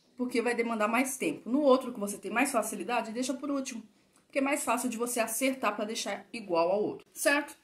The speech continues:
Então, tendo ciência disso, podemos pôr a mão na massa. Então, pra me ajudar, eu vou utilizar uma fita crepe. Pode ser uma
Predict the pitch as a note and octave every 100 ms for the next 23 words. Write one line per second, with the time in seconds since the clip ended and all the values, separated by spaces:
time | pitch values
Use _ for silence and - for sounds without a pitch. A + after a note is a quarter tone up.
0 | - B3 C4 E4 F4+ D#4+ E4 E4+ B3+ D4
1 | D#4 E4 D#4+ - _ C4+ C4 C4 C4 C4+
2 | B3+ A#3 A3+ A3+ F3+ - - - _ -
3 | _ - D4+ E4+ - _ - D#4 F#4+ E4+
4 | C#4+ B3+ A#3+ B3 B3+ C4 B3+ B3 B3 C4+
5 | - - - - G#4 B4 A4 D#4+ - -
6 | _ _ - D4+ - F4 E4 C#4+ - -
7 | _ G#3+ F#3+